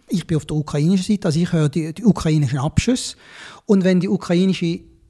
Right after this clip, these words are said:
Armee vorrückt, dann geht auch die Artillerie mit, oder? Die ist vielleicht zehn Kilometer hinter der Front, aber wenn die Ukrainer fünf Kilometer vorrücken, ist auch die Artillerie fünf Kilometer weiter vorne. Und das höre ich,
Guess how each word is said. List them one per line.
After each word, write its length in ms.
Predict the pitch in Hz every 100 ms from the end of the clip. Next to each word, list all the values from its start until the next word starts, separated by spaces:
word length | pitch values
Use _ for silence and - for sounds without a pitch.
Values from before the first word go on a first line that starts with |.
| _ -
Armee 340 | 175 156 147
vorrückt, 840 | 139 156 151 - - - - - -
dann 140 | 170
geht 240 | 180 190 -
auch 160 | 196
die 100 | 202
Artillerie 460 | 202 202 214 254 277
mit, 280 | 135 117 135
oder? 200 | 220 269
Die 100 | -
ist 120 | 151 -
vielleicht 340 | - 151 -
zehn 160 | 175 156
Kilometer 500 | - 165 156 156 139
hinter 260 | 170 180
der 120 | 214
Front, 420 | - 240 330 - 175
aber 200 | 160 160
wenn 200 | 160 156 - - _
die 60 | 185
Ukrainer 440 | - 170 170 165
fünf 280 | 185 180 175
Kilometer 460 | 170 156 160 147
vorrücken, 580 | - 151 170 214 220 277
ist 200 | 185 180
auch 180 | 170 202
die 80 | 220
Artillerie 460 | 220 247 262 254
fünf 240 | - 165 -
Kilometer 500 | - 156 160 151 156
weiter 320 | 165 165 175
vorne. 460 | - 220 143 127 139
Und 160 | 190 175
das 140 | 180
höre 220 | 220 147
ich, 160 | 113